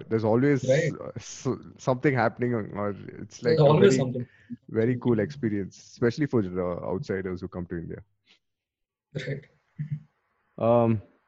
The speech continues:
Speaker 1: yeah, the most important question, how do you manage your time? You know, you, you have projects going on, you have the design collective. Uh, I don't know how you manage, uh, all of this together.
Speaker 2: Yeah, I'm always packed, I'm always busy.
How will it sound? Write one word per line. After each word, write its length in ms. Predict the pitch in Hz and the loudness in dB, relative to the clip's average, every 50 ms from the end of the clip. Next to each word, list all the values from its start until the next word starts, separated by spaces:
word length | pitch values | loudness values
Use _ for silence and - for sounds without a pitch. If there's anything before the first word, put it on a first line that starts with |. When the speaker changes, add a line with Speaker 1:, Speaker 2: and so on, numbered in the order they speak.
| _ _ _ _ | _ _ _ _
Speaker 1:
yeah, 160 | - 127 123 113 | 4 6 6 6
the 120 | 104 117 | 4 4
most 260 | 117 131 156 170 - | 4 6 4 6 4
important 360 | 170 147 147 151 147 151 156 | 2 4 4 4 4 4 2
question, 360 | 143 139 131 127 - 165 175 151 | 4 4 4 4 4 2 2 4
how 160 | 127 120 151 | 4 4 4
do 60 | 180 | 2
you 60 | 202 | 2
manage 340 | 165 120 110 120 147 156 135 | 2 2 2 2 2 2 2
your 100 | 127 110 | 2 2
time? 300 | 101 - 104 110 117 110 | 2 2 2 2 4 2
You 80 | 101 98 | 2 2
know, 100 | 117 127 | 2 2
you, 220 | 113 110 104 98 - | 2 2 2 0 0
you 180 | - 101 107 104 | 0 0 0 2
have 300 | - 113 110 117 117 - | 2 2 2 2 0 0
projects 520 | - 107 101 107 104 117 117 110 - - | 2 4 4 4 6 4 2 2 0 -4
going 300 | - 113 110 107 107 107 | 0 2 2 2 2 2
on, 220 | 104 104 107 107 107 | 0 0 0 0 0
you 80 | 101 95 | 0 0
have 180 | 104 95 101 | 0 0 0
the 60 | 107 | -2
design 400 | 104 92 98 90 - 101 104 110 | -4 -4 -2 -2 0 0 0 0
collective. 720 | 104 - 101 98 98 95 - - 107 98 95 90 - - - _ _ - _ _ _ _ _ - | 0 0 0 0 0 -2 0 0 2 2 2 0 -4 -10 -20 _ _ -20 _ _ _ _ _ -10
Uh, 460 | - 98 98 101 101 101 101 101 98 - - _ _ _ _ _ _ _ - | -8 -6 -4 -4 -4 -4 -6 -6 -8 -10 -12 _ _ _ _ _ _ _ -2
I 100 | 104 113 | 0 2
don't 140 | 123 151 147 | 4 4 4
know 100 | 143 131 | 4 4
how 140 | 113 117 113 | 6 6 6
you 120 | 120 120 | 6 6
manage, 540 | 110 104 98 101 104 107 104 - - - - | 4 4 2 2 2 0 -2 -4 -6 -4 -2
uh, 220 | 98 90 90 87 87 - - | 0 0 0 -2 -4 -6 -4
all 180 | - 95 101 | -2 0 0
of 120 | 104 95 - | 0 -2 -2
this 180 | - 101 95 - | -2 -2 -2 -2
together. 380 | - 92 87 87 82 80 80 - - _ _ _ _ - | -6 -6 -4 -2 -2 -2 -4 -8 -10 _ _ _ _ -6
Speaker 2:
Yeah, 180 | 143 147 143 139 - - - 127 | -4 -2 -2 -2 -4 -4 -2 -2
I'm 320 | 131 131 139 139 139 135 - _ - | 0 0 0 0 -2 -4 -8 _ -4
always 400 | - 139 135 135 143 147 147 - | 0 0 0 2 2 0 0 0
packed, 520 | - - 143 120 117 - 117 117 117 - 135 | -4 -6 -6 -6 -4 -4 -6 -8 -8 -8 -8
I'm 120 | 127 127 120 | -8 -6 -6
always 260 | 120 120 131 131 120 | -6 -4 -4 -4 -4
busy. 360 | 113 113 110 113 117 127 139 | -6 -8 -8 -8 -8 -8 -8